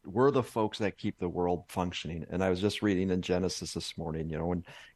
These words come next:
God gives us the creation mandate, he, he, he tells us to make the world flourish. Well, that just doesn't happen sitting around in your room in, in your basement playing video games. It's actually those of us who are using our hands and, and our minds and our hearts,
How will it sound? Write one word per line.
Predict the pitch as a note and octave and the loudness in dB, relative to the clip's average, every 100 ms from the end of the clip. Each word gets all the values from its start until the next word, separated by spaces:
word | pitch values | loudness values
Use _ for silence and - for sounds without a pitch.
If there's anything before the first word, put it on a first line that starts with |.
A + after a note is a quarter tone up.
| - | 0
God | G2 F#2+ F2 | 4 4 4
gives | G2 | 0
us | F#2 - | 0 -4
the | F2 | -8
creation | - F2 F2 - E2+ | -6 0 0 0 -2
mandate, | F2 F2+ G2+ D#2+ D#2 - - - - _ | 0 2 2 0 -2 -6 -18 -20 -20 _
he, | A2 - | -2 -2
he, | A2+ - | -6 -6
he | - C3 | -6 4
tells | C3+ C#3 | 6 6
us | A#2+ | 4
to | A#2 | 2
make | G#2 A2+ | 2 4
the | A2+ | 2
world | F#2+ G#2 | 4 2
flourish. | - G#2 G#2+ F2 - - - _ _ _ | 0 2 2 2 -2 -8 -12 _ _ _
Well, | A2+ | 6
that | B2+ E3 | 6 6
just | F#3 E3+ | 2 0
doesn't | D3+ D3+ C3+ | 2 2 2
happen | G#2 A#2+ B2+ G#2 | 2 4 4 0
sitting | F2+ - A2+ G2+ | -2 0 2 4
around | G2 G2+ G#2 | 4 6 6
in | G2 | 4
your | F#2 F2+ | 2 2
room | G2 G#2+ F#2 | 4 4 4
in, | E2+ - | 0 -2
in | F2+ | 0
your | F#2 | 0
basement | F2 F2+ G#2 F#2+ F2 | 2 2 2 0 -2
playing | G2 F#2+ | 0 2
video | G#2+ C3 C3+ | 2 2 2
games. | F2 E2 E2 - | 2 -2 -4 2
It's | G#2+ - | 2 4
actually | A2+ C3 - B2+ | 4 4 4 2
those | G2+ G#2+ G#2+ | 4 4 4
of | G#2 | 2
us | G2+ | 2
who | - F#2 | 0 0
are | F#2 | 0
using | F2+ G#2+ G2+ | 2 0 2
our | F#2+ E2 | 0 0
hands | F#2+ G2+ G#2 - - - - - _ | 0 2 2 -2 -16 -18 -18 -20 _
and, | F#2+ | 0
and | F#2+ G2+ | 2 4
our | G2 | 4
minds | F2 F#2 G#2+ A#2+ A2+ | 4 4 6 6 4
and | F#2+ | 0
our | F2+ - | -2 -2
hearts, | - C#3+ G#2 - - | 4 6 6 2 -6